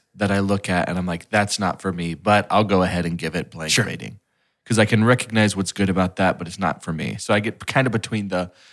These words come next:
Speaker 1: love what you love, and then maybe I add a
Speaker 2: There's some,
Speaker 1: little,
Speaker 2: like,
Speaker 1: little
Speaker 2: respect.
Speaker 1: asterisk that's like, "Respect what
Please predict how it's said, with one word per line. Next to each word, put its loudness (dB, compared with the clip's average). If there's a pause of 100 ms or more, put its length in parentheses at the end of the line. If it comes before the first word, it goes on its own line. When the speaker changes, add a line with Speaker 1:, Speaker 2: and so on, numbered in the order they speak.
(220)
Speaker 1:
love 2
what 2
you 2
love, -2 (360)
and -4
then 0
maybe 4
I 4
add 2
a 0
Speaker 2:
There's 4
some, 2
Speaker 1:
little, -2
Speaker 2:
like, -
Speaker 1:
little 0
Speaker 2:
respect. 0 (800)
Speaker 1:
asterisk 0
that's -6
like, -2
"Respect -2
what -4